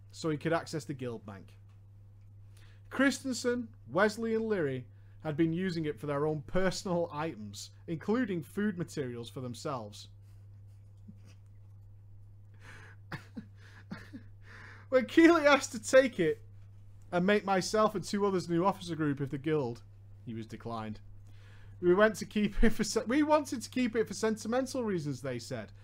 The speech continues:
"This is our guild that we started and we want it." When in reality, they liked having a shared bank between each other. <laughs> Frustrated with the actions, I had enough and began searching for a new guild.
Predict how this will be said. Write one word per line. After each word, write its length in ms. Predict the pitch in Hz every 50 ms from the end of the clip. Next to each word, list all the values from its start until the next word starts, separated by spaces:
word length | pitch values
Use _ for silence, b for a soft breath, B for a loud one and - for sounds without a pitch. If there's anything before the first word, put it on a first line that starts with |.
| b b b
"This 180 | b 196 196 202
is 120 | 226 202
our 240 | 240 247 277 285 269
guild 260 | 233 262 240 233 202
that 120 | 214 180 180
we 120 | 196 196
started 540 | - - - 170 156 147 143 - - 175 175
and 100 | 180 185
we 140 | 190 202 196
want 340 | 190 202 196 196 - -
it." 160 | - 107 98 b b b b b b b b b b -
When 120 | 165 165
in 100 | 170 165
reality, 520 | 156 156 170 180 196 185 175 - - 131
they 180 | 120 113 135 131
liked 320 | 120 131 143 156 147 113
having 240 | - 135 123 113 104
a 40 | 107
shared 440 | - - - 135 127 120 110 101 -
bank 240 | 120 120 127 - -
between 300 | 92 101 101 110 104 98
each 180 | - - -
other. 180 | 110 98 92 98 - - - - - - - - -
<laughs> 680 | 165 151 131 123 117 110 110 107 104 104 101 101 104 - B B B B B B B B B B
Frustrated 560 | - 269 262 - - - 269 277 269 269 269
with 120 | 254 254 247
the 140 | 240 247
actions, 300 | 240 254 - - 269 247
I 80 | 254 247
had 100 | 240 233
enough 280 | 233 226 240 226 226 -
and 100 | 190 175
began 200 | 175 185 180 170
searching 420 | - - 190 185 180 170 185 180
for 120 | - 180
a 60 | 170 165
new 160 | 170 175 175
guild. 320 | 151 147 139 127 123 -